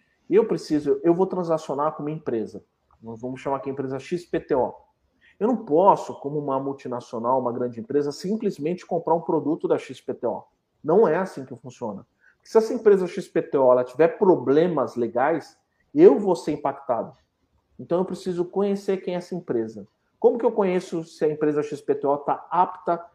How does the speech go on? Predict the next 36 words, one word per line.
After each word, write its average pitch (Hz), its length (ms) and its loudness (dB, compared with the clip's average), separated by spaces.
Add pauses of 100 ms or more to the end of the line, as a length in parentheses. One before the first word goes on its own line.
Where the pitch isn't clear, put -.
(220)
a 147 100 -2
me 156 140 -2
fornecer 160 800 0
produtos 143 460 -2
e 135 80 -8
serviços? 117 500 -4
Eu 113 80 -6
tenho 123 160 -10
que - 40 -20
fazer 135 200 -4
um 135 80 -10
processo 135 360 -10
de 135 100 -8
background 127 540 -2
check. - 300 -6 (720)
Consultar 135 460 -6
a - 20 -6
receita, 131 720 0
processo 113 480 -12
judicial, 123 1040 0 (180)
análise 107 420 -6
de 143 100 -10
crédito, 127 560 0
enfim. 131 420 -10 (340)
Essas 202 280 0
informações 202 480 -2
estão 202 240 -2
aonde? 131 300 0
Estão 160 360 -2
em 214 140 0
fontes 220 640 -2 (160)
públicas 269 560 -2
ou 220 100 4
privadas 175 520 0
de 180 60 -10
informação. 180 640 -8